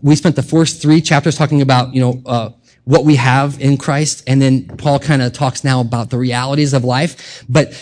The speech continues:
today he tells us something very, very simple. I mean, it's a very simple thing he tells us to do. He starts off in chapter five, verse one, he says, "Be imitators,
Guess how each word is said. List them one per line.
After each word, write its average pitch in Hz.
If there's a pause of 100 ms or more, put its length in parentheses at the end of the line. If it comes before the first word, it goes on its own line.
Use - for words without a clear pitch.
today 185
he 202
tells 160
us 147
something 131
very, 196
very 175
simple. 127 (500)
I 139
mean, 156
it's 147
a 147
very 165
simple 151
thing 131
he 127
tells 120
us 113
to -
do. 113 (380)
He 165
starts 185
off 190
in 151
chapter 165
five, 170 (140)
verse 156
one, 156
he 151
says, 131 (300)
"Be 233
imitators, 143